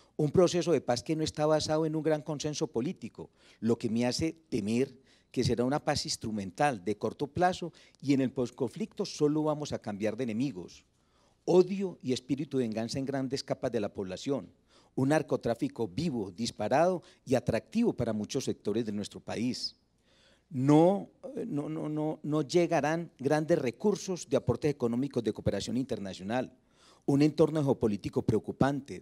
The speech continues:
Trump en Estados Unidos, Le Pen en Francia. Pienso, como lo decía Rafael, que en el frente externo el gobierno ha sido exitoso en mostrar los aspectos positivos del proceso, no así en el interno. Ojalá, ojalá,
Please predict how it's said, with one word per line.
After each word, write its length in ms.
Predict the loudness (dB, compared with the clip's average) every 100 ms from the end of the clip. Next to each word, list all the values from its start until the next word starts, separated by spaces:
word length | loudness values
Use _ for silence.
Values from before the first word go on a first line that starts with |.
| -6
Trump 380 | -4 -2 -4 -8
en 120 | -8
Estados 380 | -6 -2 0 0
Unidos, 520 | -2 0 0 -4 -10 -20 _ _
Le 160 | -2 0
Pen 220 | 2 2
en 100 | 2
Francia. 520 | 2 0 0 -6 -14 _ _ _ _ _ _ _ _ _
Pienso, 520 | 2 2 2 -2 -6 -10 -8
como 180 | -2 0
lo 80 | 0
decía 280 | 0 0
Rafael, 360 | 2 0 0 0
que 100 | -2
en 60 | -2
el 80 |
frente 280 | 0 -2 -2
externo 380 | -2 0 0 0
el 60 | 0
gobierno 340 | 0 2 0
ha 40 |
sido 180 | 0 0
exitoso 480 | -2 -4 -4 -2 -2
en 100 | -2
mostrar 440 | -4 -2 2 2
los 140 | 2 -6
aspectos 400 | -8 -8 -6 -4
positivos 500 | -6 -6 -4 -2 0
del 140 | -2
proceso, 480 | -4 -2 0 0 -6 _ _ _
no 140 | -6 -4
así 240 | -4 -4
en 80 | -2
el 100 | -2
interno. 600 | -4 0 0 0 -6 -16 _ _ _ _
Ojalá, 640 | 0 0 0 -2 -2 -6 -14 _
ojalá, 580 | -8 -4 -4 -2 -4